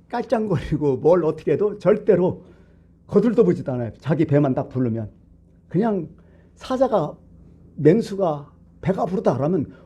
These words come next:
온 일대, 온 밀림에 다 평온하죠. 라지니지는 이렇게 얘기해요. "맹수는 식사를 위해서만 사냥을 한다. 살생을 한다.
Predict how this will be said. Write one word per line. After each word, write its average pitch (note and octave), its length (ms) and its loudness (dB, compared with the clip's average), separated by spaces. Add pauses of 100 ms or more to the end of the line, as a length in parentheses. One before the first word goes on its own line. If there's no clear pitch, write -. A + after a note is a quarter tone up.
(160)
온 G3+ 320 6
일대, F3+ 260 0
온 D#3 580 2
밀림에 F3 440 0
다 - 240 -20
평온하죠. A3 560 -4 (3250)
라지니지는 D3 720 4
이렇게 C3 260 -2
얘기해요. A2 420 -4 (840)
"맹수는 D#3 580 2
식사를 F#3 600 -2
위해서만 C3+ 640 0 (140)
사냥을 A3 560 -8
한다. A2+ 280 -12 (560)
살생을 B3+ 580 2
한다. G#2+ 320 -8